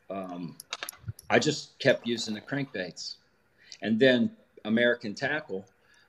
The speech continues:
uh, came out with the Bushido square bill crankbaits. I ordered all of them, and I'm catching fish on the banks, bombing it like Normandy, and, uh,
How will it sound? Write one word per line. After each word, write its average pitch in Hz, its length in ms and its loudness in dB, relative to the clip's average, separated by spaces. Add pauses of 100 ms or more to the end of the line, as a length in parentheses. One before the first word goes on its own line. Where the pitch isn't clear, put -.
uh, 95 200 -10
came 107 320 2
out 110 220 -2
with 110 160 -4
the - 60 -12
Bushido 147 720 -2
square 101 400 -4
bill 101 320 -4 (180)
crankbaits. 92 680 -4 (340)
I 107 100 0
ordered 117 540 6 (440)
all 135 280 8
of 98 140 -6
them, 107 340 -6 (420)
and 113 540 -6 (120)
I'm 120 260 2
catching 120 460 2
fish 143 560 2 (300)
on 120 240 4
the 117 80 2
banks, 123 520 2
bombing 113 520 -4
it 123 180 -8
like 107 240 -2
Normandy, 131 720 -2
and, 104 340 -8
uh, 135 380 6